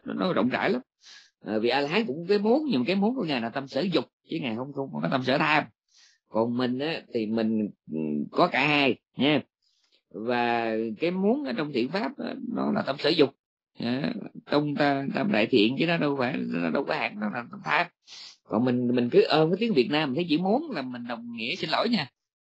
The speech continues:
trai gái, nhậu nhẹt, shopping, du lịch, tất cả đều là muốn hết. Không có đúng. Ờ, ờ, ờ, trong ngay cả tiếng Mỹ mà nó có còn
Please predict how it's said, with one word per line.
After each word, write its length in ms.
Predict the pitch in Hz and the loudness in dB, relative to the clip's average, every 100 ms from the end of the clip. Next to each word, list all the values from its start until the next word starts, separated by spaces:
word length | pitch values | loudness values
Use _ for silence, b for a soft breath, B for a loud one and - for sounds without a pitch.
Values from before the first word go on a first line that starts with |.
| - | 2
trai 380 | 147 143 143 | 4 4 2
gái, 420 | 135 147 165 117 117 | -2 -4 -4 -4 -4
nhậu 400 | 117 104 123 131 | -4 -4 -4 -2
nhẹt, 300 | 117 101 113 | 0 0 -2
shopping, 840 | - - 196 - 175 156 143 143 143 | -6 -4 -4 -4 -2 0 0 0 4
du 180 | 143 135 | 6 6
lịch, 180 | 120 - - 87 | 2 0 -6 -6
tất 100 | - 180 | -2 -2
cả 160 | 113 151 | 0 4
đều 120 | 117 | 6
là 80 | 104 | 6
muốn 240 | 135 233 | 2 2
hết. 200 | 277 - _ _ _ _ | 0 -2 _ _ _ _
Không 160 | - - | -12 -6
có 60 | 170 | -2
đúng. 120 | 202 - _ _ b b b _ | -2 -4 _ _ b b b _
Ờ, 180 | - 104 127 117 | -6 -2 0 0
ờ, 400 | 101 107 90 87 | 2 2 2 0
ờ, 300 | 113 80 104 | 0 0 0
trong 180 | 147 147 | 2 2
ngay 160 | 156 165 | 4 4
cả 120 | 160 | 2
tiếng 180 | 214 196 | 0 2
Mỹ 280 | 147 131 143 | 2 4 2
mà 100 | 226 | -2
nó 120 | 117 170 | -4 -6
có 100 | 180 | -6
còn 260 | 127 110 | -4 -4